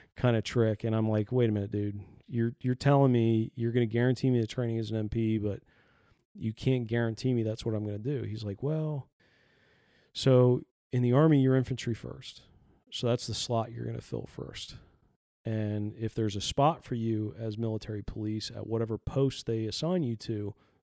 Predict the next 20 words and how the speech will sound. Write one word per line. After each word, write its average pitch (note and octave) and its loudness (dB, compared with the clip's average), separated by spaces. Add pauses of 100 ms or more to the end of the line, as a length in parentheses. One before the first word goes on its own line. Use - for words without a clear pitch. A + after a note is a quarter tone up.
then A#2 0
you're A2 -2
gonna G#2+ -2
be G#2+ -2
an G2+ -4
M G2+ -6
P." - -10 (840)
I B2+ -4
said, B2+ 0
"Okay. A2+ -4 (420)
So - 0
if A#2 0
there's A#2+ 0
no B2 2
spot B2 0
to - -20
be A#2 -2
an A2+ -2
M G#2 -4
P, A2+ 2